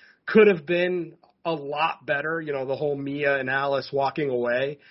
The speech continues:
I, I, I, there's multiple interpretations in my head. Maybe not interpretations, but multiple tacked on scenes that could have been added to the end of this movie. That would have been like, ah,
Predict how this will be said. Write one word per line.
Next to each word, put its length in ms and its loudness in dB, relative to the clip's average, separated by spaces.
I, 100 4
I, 160 4
I, 220 -2
there's 300 0
multiple 580 2
interpretations 800 -4
in 100 -6
my 160 -2
head. 240 -4
Maybe 220 2
not 160 4
interpretations, 840 -2
but 180 -4
multiple 680 0
tacked 320 -4
on 300 0
scenes 640 -2
that 160 2
could 120 4
have 80 2
been 140 2
added 320 4
to 80 -6
the 160 -6
end 120 -6
of 80 -10
this 220 -6
movie. 500 -8
That 160 2
would 100 -4
have 60 -4
been 140 -6
like, 280 -6
ah, 380 -2